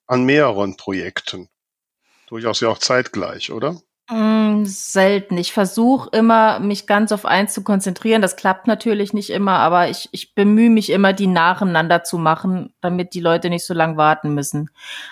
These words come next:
Speaker 2: Ähm, kommt natürlich mal vor, dass ich dann irgendwo was dazwischen schieb oder sich was überlappt.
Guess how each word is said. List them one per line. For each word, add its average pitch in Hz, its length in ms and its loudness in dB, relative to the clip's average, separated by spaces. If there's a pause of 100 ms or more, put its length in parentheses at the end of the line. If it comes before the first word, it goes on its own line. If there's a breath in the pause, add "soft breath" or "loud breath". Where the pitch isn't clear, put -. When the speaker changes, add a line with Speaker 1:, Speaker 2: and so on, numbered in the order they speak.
(140)
Speaker 2:
Ähm, 170 380 2
kommt 196 180 2
natürlich 185 300 0
mal 175 100 4
vor, 175 280 2
dass 170 180 0
ich 170 80 -8
dann 170 240 0
irgendwo 165 400 -2
was 165 120 -2
dazwischen 180 480 -2
schieb 170 400 -2
oder 160 220 2
sich 165 180 -8
was 160 160 -2
überlappt. 156 760 -2